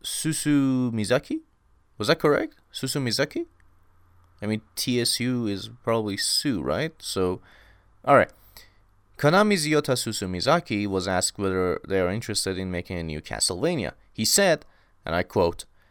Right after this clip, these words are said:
"I think it depends on what our users say." Bro,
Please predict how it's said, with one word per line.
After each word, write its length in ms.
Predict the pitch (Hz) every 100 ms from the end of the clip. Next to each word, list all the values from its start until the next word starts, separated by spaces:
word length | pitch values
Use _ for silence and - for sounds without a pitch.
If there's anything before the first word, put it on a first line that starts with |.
| _
"I 180 | - 98
think 200 | 101 208
it 120 | 202 95
depends 420 | 85 90 98 101
on 100 | 85
what 160 | 85
our 100 | 87
users 440 | 92 190 208 110 -
say." 240 | 50 - - _ _ _ _ _ _ _ _ _ _ _ _ _ _ _ _ _ _ -
Bro, 300 | 107 87